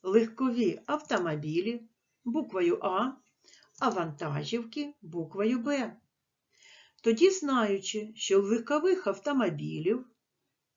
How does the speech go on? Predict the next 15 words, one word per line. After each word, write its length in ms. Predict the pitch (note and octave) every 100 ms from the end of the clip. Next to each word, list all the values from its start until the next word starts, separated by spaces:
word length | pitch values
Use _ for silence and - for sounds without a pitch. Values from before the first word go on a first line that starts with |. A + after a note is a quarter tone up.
| _ _ _ _ _ _ _ _ _
по 140 | - E4+
чотири 540 | - F#4 - G3+ F3+
колеса, 680 | F3+ A#3 B3 A#3 C#4 C4+ C4 - _ _ _ _ -
за 220 | F3 A#3+
цими 320 | A#3+ E4 G#3+
даними 480 | G3+ D4 E4+ A3+ G#3
ми 120 | G3+
можемо 440 | G#3 A#3 A3+ G#3+
знайти, 360 | F#3+ G#3 G#3 D#4
скільки 600 | D#4 - G3 G3 G#3+ D4
всього 560 | D4+ - A#3+ A#3 C4+ C4+ _ _ _ _ _ _
коліс 520 | - A3 F3 G3+ A#3
мають 400 | C#4 A#3 G#3 A3
легкові 440 | A3+ A3 A#3+ G#3+ A#3
автомобілі, 880 | B3+ D#4 D#4 D#4+ E4 E4+ A3+ -